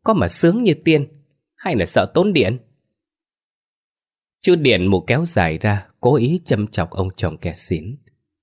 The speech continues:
Ông Sơn nghe con mụ vợ châm chọc thì tỏ ra không vui, liền gắt: "Tốn cái gì mà tốn? Tôi đây là tiết kiệm điện cho nhà nước. Bà không thấy người ta thông báo là phải tiết kiệm điện à?"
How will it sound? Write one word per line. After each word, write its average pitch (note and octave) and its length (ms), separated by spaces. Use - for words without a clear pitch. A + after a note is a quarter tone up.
Ông F#2+ 200
Sơn F#2 260
nghe F2 120
con F2 180
mụ E2+ 260
vợ E2+ 200
châm F2 300
chọc - 260
thì E2+ 80
tỏ D#2+ 240
ra F#2 100
không F2 280
vui, F2 200
liền D#2 280
gắt: A#2 180
"Tốn B2+ 300
cái B2 80
gì E2 160
mà D#2 140
tốn? F3 460
Tôi F#3 200
đây D3+ 120
là F#2+ 100
tiết - 300
kiệm G2+ 240
điện B2+ 260
cho - 120
nhà G#2 240
nước. G3+ 200
Bà F3 240
không F3+ 220
thấy A3+ 120
người A#2 160
ta B2+ 120
thông C3+ 280
báo D#3 180
là C#3+ 160
phải E2 80
tiết - 260
kiệm F#2+ 220
điện B2 220
à?" - 180